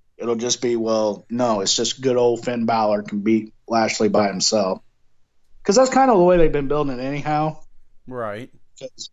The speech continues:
Speaker 1: he never pinned Lashley to begin with. He pinned, um,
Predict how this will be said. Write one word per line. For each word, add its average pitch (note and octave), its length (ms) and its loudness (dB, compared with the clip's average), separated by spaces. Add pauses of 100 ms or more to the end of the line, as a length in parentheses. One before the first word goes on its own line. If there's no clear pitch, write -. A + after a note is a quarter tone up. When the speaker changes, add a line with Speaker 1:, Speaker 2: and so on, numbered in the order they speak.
Speaker 1:
he D3+ 100 -2
never C#3+ 280 0
pinned C3 360 0
Lashley B2 480 0
to A#2 60 -6
begin A2+ 340 -4
with. B2 200 -4
He G#2+ 120 -4
pinned, A2 360 2
um, F#2+ 340 -2